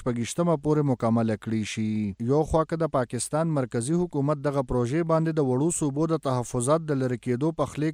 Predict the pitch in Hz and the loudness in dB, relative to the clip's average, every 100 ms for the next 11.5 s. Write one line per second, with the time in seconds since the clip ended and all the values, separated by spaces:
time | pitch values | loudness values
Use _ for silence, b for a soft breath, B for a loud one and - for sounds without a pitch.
0 | 170 165 170 135 151 - 160 143 170 147 | 0 0 0 0 -2 0 0 0 -2 -2
1 | 143 127 117 165 160 147 156 160 160 156 | 0 -2 -2 -4 -2 -2 -2 -2 -2 -2
2 | 165 185 160 143 160 151 135 135 156 165 | -2 -2 0 0 0 2 2 0 0 -2
3 | 127 120 120 123 175 170 160 156 160 160 | -2 -2 -2 0 -2 0 -2 0 0 0
4 | 143 127 120 113 127 120 - 110 107 110 | -2 -2 -2 -2 -2 -2 -2 -4 -2 -2
5 | 110 110 107 107 107 101 - 101 110 117 | -2 -2 -4 -6 -6 -8 -10 -4 0 2
6 | 127 - 123 110 139 143 131 131 135 131 | 2 0 -2 0 0 2 2 2 2 0
7 | - 120 135 - 139 123 113 139 139 147 | 0 0 0 -2 -2 0 0 -4 -2 -2
8 | 135 123 139 135 - 139 131 147 139 120 | -2 -4 -2 -2 0 -2 0 0 0 -2
9 | 120 113 156 147 139 143 - 143 143 143 | -2 -2 -2 -2 -2 -2 -2 -2 0 -2
10 | 131 127 120 123 120 117 117 143 156 139 | -2 -2 -2 0 0 0 0 0 0 -2
11 | 120 127 143 143 | 0 2 2 2